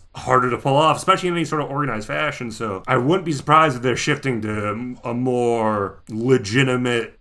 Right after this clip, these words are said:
means of recruitment. I mean, abuse in the foster system is rampant, so going back to that approach, but doing it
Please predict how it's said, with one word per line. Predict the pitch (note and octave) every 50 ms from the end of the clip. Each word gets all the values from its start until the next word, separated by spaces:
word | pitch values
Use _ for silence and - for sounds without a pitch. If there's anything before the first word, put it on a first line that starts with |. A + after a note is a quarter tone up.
| _ -
means | - B2 B2 B2 B2 A#2+ A#2 A2+ G2 G2
of | A2 A2+ G2 F2 G#2 G#2 F#2
recruitment. | G2+ G#2 - - C#3+ C3+ A2+ A#2 A2 G2+ G#2 A2 A2 - _ _ - _ _ _ -
I | A2+ A#2
mean, | A#2+ B2 A#2+ A#2 A2 A2 G#2+ G2+ F2+ - - - - - - - - - -
abuse | C3+ A#2+ G#2+ A2+ D#3+ G3+ G#3+ D3+ D3+
in | F3 D3+
the | C3+ -
foster | - E3+ F3 F3+ E3+ E3+ - D#3 C#3+
system | C#3 C#3 C3 - - C3 A2
is | G2+ G2
rampant, | G2+ C3 D#3 F3+ E3+ - B2 A2+ G#2 G#2+
so | - - - B2 G#2+ G2+ G2+ G2 F#2+ F#2 F2+ - - - - - - - - - - B2
going | A#2+ C#3 C#3+ D3 D3 C#3 C3
back | C#3 C#3 C#3+ C#3+ C#3
to | - D3+
that | B2+ C#3 F3 F3
approach, | E3+ E3+ - C#3 B2 A#2 A2+ A2 - -
but | - B2+ A#2+ A#2 G#2+
doing | A#2+ B2+ B2 A#2+ A#2+
it | A#2 A2+ A2 A2+ -